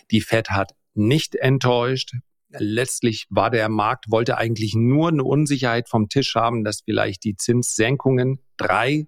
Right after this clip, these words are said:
sollen es zweitausendfünfundzwanzig werden. Dass die, ich glaube sogar, insgesamt soll es jetzt eine weniger werden als vorher gedacht. Aber vorher gedacht ist natürlich auch immer die offizielle Lesart.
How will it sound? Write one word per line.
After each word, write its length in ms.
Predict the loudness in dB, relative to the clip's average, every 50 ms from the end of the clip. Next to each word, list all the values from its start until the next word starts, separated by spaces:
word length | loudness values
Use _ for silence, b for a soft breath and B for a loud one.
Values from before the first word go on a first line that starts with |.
| _ -8
sollen 300 | -2 0 0 0 0 -4
es 120 | -6 -6
zweitausendfünfundzwanzig 1200 | -2 0 0 0 0 -2 -4 -4 -4 -4 -8 -10 -8 -8 -8 -8 -8 -10 -14 -16 -16 -16 -16 -8 -4
werden. 320 | -2 0 2 2 0 -2 _ _ _ _ B B B B B B B B B B B B B B
Dass 160 | -2 -2 0
die, 80 | 0 -4
ich 120 | -4 0
glaube 260 | 2 2 2 4 2 0
sogar, 260 | 0 0 -2 0 0
insgesamt 460 | 0 -2 0 0 0 0 0 0 0
soll 100 | -2 -2
es 100 | -2 -2
jetzt 160 | -4 -4 -4
eine 300 | -2 -2 0 -2 -2 0
weniger 480 | 2 2 2 4 2 2 0 0 0 0
werden 300 | -2 -2 0 -2 -2 -2
als 240 | -2 -4 -6 -6 -8
vorher 420 | -2 2 2 2 2 2 -2 -2
gedacht. 380 | -2 -2 0 0 -2 -2 -2 -8 _ -4
Aber 240 | -2 -2 -2 -2 -6 -6
vorher 400 | -2 2 2 2 4 2 0 -2
gedacht 340 | -2 -2 -2 -4 -4 -6
ist 140 | -8 -4 -2
natürlich 280 | -2 -2 -2 -2 -2 -2
auch 120 | -2 -2
immer 160 | -2 -2 -2
die 140 | -2 -2 -4
offizielle 520 | -4 -2 -2 -4 -4 -2 -4 -2 -2 -2 -2
Lesart. 560 | -2 -2 -2 -2 -4 -6 -6 -6 -6 -8